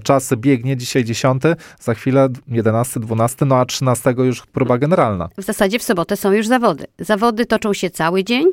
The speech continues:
Speaker 2: E, już o dziewiątej zaczynają najmłodsze dzieci, czyli U dziewięć do dziewiątego roku życia. E, ta grupa wiekowa to są dzieci głównie z województwa opolskiego, czyli z, z klubów z Opolszczyzny. Serdecznie zapraszamy. E,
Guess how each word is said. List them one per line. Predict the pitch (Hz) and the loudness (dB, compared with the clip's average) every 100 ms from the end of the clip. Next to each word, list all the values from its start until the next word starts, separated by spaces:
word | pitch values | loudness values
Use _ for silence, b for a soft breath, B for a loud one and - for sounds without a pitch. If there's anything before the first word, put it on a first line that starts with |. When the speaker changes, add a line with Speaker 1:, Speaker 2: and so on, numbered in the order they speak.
| - B B B B B | 0 B B B B B
Speaker 2:
E, | 202 202 196 190 | 2 4 4 2
już | 202 233 | 2 2
o | 208 | 2
dziewiątej | 214 220 220 214 | 2 4 2 0
zaczynają | 208 - 190 190 175 | -2 -2 -2 -2 -2
najmłodsze | 165 180 208 240 - 240 | -2 0 0 0 -2 -2
dzieci, | 208 226 - 262 285 | 0 -4 -2 -4 -4
czyli | - 233 208 - | -4 -4 -2 -2
U | |
dziewięć | 208 233 175 151 - - | 4 4 4 -2 -8 -4
do | 220 | -2
dziewiątego | 247 208 196 202 180 | 0 0 0 0 -2
roku | 170 165 156 | -2 -4 -4
życia. | 190 247 285 269 262 B B B B 214 | -2 0 4 2 2 B B B B 0
E, | 208 208 208 175 | 2 4 2 0
ta | 240 | 2
grupa | 247 269 262 254 | 2 2 2 0
wiekowa | 233 233 262 240 254 | -2 -2 -2 0 0
to | 247 | -2
są | 226 214 | -2 -2
dzieci | 220 220 233 | -2 -4 -8
głównie | 196 247 247 247 | -2 0 2 0
z | 220 | 2
województwa | 226 202 - - - | 0 0 -4 -4 -2
opolskiego, | - 185 - 226 214 | -2 -4 -2 0 0
czyli | 196 214 | -2 -4
z, | 202 - - | -6 -10 -6
z | 226 202 | -6 -2
klubów | - 294 233 - | 2 4 2 0
z | - | -2
Opolszczyzny. | 220 214 - - 170 - - _ B B B | 0 0 -2 -4 -4 -4 -8 _ B B B
Serdecznie | - 240 214 254 240 | -2 0 2 0 0
zapraszamy. | 202 202 - 170 190 175 196 269 294 B B B | -2 -2 -4 -4 -2 2 2 2 -2 B B B
E, | 202 208 208 202 196 | 2 4 6 4 2